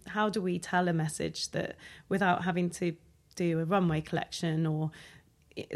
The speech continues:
those are the things that just don't feel, like, very relevant for us. Um, but there's ways of telling people what products we make and how we make shirts, and, and move with the speed of content that people need now. Um,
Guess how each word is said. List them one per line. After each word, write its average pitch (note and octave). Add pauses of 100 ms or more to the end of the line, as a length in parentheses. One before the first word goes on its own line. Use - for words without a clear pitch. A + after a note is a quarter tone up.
those A3
are G#3
the G3
things F3+
that -
just -
don't F3
feel, F3
like, - (220)
very E3+
relevant E3+
for E3+
us. D#3 (200)
Um, E3 (140)
but -
there's F3
ways F3
of D3+
telling F3
people E3+ (220)
what -
products -
we F3
make E3+
and E3+
how E3
we E3+
make E3
shirts, -
and, E3+ (400)
and F#3+
move F#3+
with F3+
the F3
speed F#3
of D#3
content F3+
that -
people E3+
need E3+
now. G#2 (440)
Um, F3+